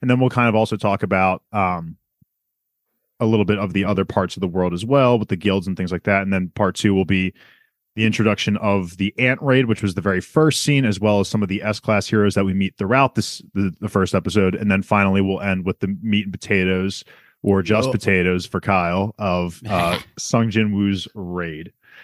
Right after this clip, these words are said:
Speaker 2: Double
Speaker 1: So
Speaker 2: helping of potatoes.
Speaker 1: <laughs> So first, we'll get into the background of the world. We are introduced to a man, an older man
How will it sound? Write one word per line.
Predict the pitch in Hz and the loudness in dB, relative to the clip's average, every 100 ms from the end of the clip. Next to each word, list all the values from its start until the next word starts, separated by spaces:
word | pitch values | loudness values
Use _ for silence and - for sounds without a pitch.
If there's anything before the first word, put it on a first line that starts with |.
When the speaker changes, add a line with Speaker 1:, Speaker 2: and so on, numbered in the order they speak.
| - 117 | -12 -2
Speaker 2:
Double | 123 123 | 0 4
Speaker 1:
So | |
Speaker 2:
helping | 165 113 113 110 | 4 2 -4 -8
of | 104 | -8
potatoes. | 107 - 104 107 127 123 - - | -12 -10 -10 -10 -14 -14 -12 -8
Speaker 1:
<laughs> | 131 - 135 - - - _ _ - _ _ - | -8 -6 -8 -10 -16 -20 _ _ -20 _ _ -2
So | 135 117 | 2 2
first, | - 160 175 - | 2 2 2 2
we'll | 147 135 | 2 2
get | 131 | 2
into | 131 120 | 0 -2
the | 104 | 0
background | 123 113 120 110 | 0 2 0 -2
of | 107 | -2
the | |
world. | 98 110 113 113 98 | -2 0 2 2 2
We | 107 | 0
are | 110 | 0
introduced | 135 135 - 120 113 117 110 - | -4 -6 -6 -4 0 0 0 -4
to | - 117 | 0 2
a | 107 | 4
man, | 101 107 110 110 | 2 2 2 0
an | 113 117 | -2 0
older | 135 127 117 | 2 4 2
man | 113 110 113 | 2 2 0